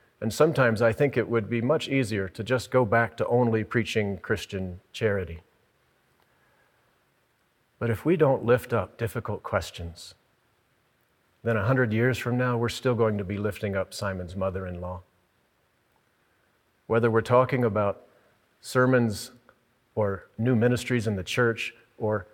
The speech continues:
conversations we have with friends and neighbors, this is the truly hard work. This is the heavy lifting we have to find the courage to do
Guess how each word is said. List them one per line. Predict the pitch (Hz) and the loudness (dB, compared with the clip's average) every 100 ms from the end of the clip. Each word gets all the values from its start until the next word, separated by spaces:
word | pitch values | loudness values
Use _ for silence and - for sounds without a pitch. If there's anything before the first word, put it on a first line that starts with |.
| _ | _
conversations | - 135 131 113 139 143 - 147 120 - - | -2 0 2 2 4 4 0 -4 -4 -10 -8
we | 117 | -2
have | 127 139 113 | 2 2 2
with | 110 | -4
friends | - 131 143 143 127 | 0 0 0 -2 -6
and | - 113 107 | -6 -4 0
neighbors, | 123 131 131 120 - _ _ _ | 2 2 0 -2 -10 _ _ _
this | - 147 139 | 2 2 2
is | 123 117 98 - _ | -2 -4 -6 -14 _
the | 113 | -6
truly | - 131 123 113 101 92 - _ | -2 2 2 2 -2 -4 -12 _
hard | - 131 127 113 95 | -4 2 4 2 0
work. | 95 110 104 - - _ | -2 -2 -2 -8 -20 _
This | - 143 - | 0 0 2
is | 131 123 | 0 0
the | - 95 - _ | -2 -8 -10 _
heavy | - 151 123 | -6 -2 0
lifting | 110 120 117 - 107 101 90 _ _ _ _ _ _ _ _ _ | 0 0 -2 -2 -4 -4 -10 _ _ _ _ _ _ _ _ _
we | 120 | -6
have | 104 139 135 | -2 0 -2
to | - | -2
find | 110 117 110 | -2 0 0
the | |
courage | 104 117 110 95 - | -2 -2 -2 -2 -6
to | 110 | -8
do | 95 107 101 | -6 -4 -6